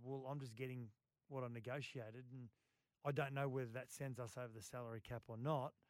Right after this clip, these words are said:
And I know it sounds like an easy way out, but as a player, you, you really, it sounds a little bit selfish, but you, you really don't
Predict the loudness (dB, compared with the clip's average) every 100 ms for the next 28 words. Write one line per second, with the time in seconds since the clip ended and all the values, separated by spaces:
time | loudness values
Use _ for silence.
0 | _ _ _ 2 4 6 4 4 2 2
1 | 2 2 0 2 0 2 2 0 0 0
2 | 0 2 4 4 0 -4 _ _ _ _
3 | _ _ _ -10 -6 -4 -2 -2 -6 _
4 | _ _ _ _ _ _ _ _ -18 -16
5 | -18 _ _ -4 0 0 0 -2 -4 -4
6 | -4 -6 -14 -12 -14 -10 -8 -8 _ _
7 | _ _ _ _ _ -2 2 2 2 0